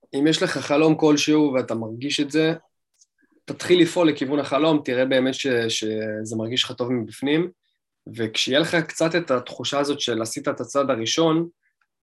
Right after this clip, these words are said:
אז אתה, אתה כבר אוטומטית תרגיש שיש פה סיכוי, יש פה ניצוץ למשהו. זאת אומרת שאתה, יהיה לך יותר ביטחון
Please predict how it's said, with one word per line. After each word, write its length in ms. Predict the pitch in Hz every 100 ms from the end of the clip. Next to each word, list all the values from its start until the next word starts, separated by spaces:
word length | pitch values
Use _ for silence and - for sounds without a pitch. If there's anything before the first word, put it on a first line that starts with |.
| -
אז 180 | 113 113
אתה, 520 | 113 113 113 110 110
אתה 100 | 110
כבר 160 | 113 120
אוטומטית 460 | 117 135 151 175
תרגיש 420 | 170 127 123 156 -
שיש 200 | 143 139
פה 140 | 151
סיכוי, 460 | - 127 120 156 139
יש 100 | -
פה 120 | 135
ניצוץ 440 | 120 117 143 -
למשהו. 460 | 123 113 107 - - _ _ _ _
זאת 120 | -
אומרת 200 | 156 170
שאתה, 220 | 156 143 131 127 -
יהיה 120 | 151
לך 120 | 151
יותר 260 | 156 151 156
ביטחון 520 | 151 131 143 147